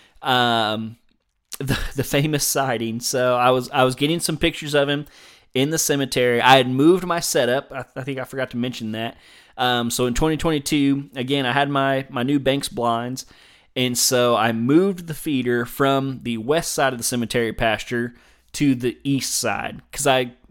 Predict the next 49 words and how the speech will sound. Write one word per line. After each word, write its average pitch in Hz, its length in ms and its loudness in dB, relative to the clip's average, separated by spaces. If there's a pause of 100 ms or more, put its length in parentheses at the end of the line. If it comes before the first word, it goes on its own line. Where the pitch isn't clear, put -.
(140)
I 131 140 -2
kind 214 400 -4
of, 175 220 -2 (200)
you 160 120 -2
know, 139 60 6
I 135 40 6
was 139 100 4
getting, 190 280 -8
oh, 190 200 4
that's 175 260 0
right. 110 200 -6
Yeah, 135 180 4
in 120 60 -2
twenty 226 200 2
twenty-one, 151 680 -2 (380)
I 156 100 2
was 139 120 2
getting 185 260 2
more 156 200 4
pictures 147 380 -2
of 139 140 4
him 123 220 0
in 139 200 0
the 104 80 0
middle. 113 520 4
Like, 127 180 -2
he 175 120 2
was 160 100 2
going 135 240 0
back 139 320 -2
and 117 120 -6
forth 147 380 2
between 120 340 -4
the 107 60 -6
back 120 380 -4
and 117 120 -6
the 110 60 -6
cemetery. 110 680 -6 (420)
And 123 100 -2
I 120 60 4
was 113 100 0
getting 139 180 2
some 139 160 -4
pictures 147 320 -2
of 139 100 4
him 135 120 0
in 127 100 0
the 113 60 0
middle. 117 500 0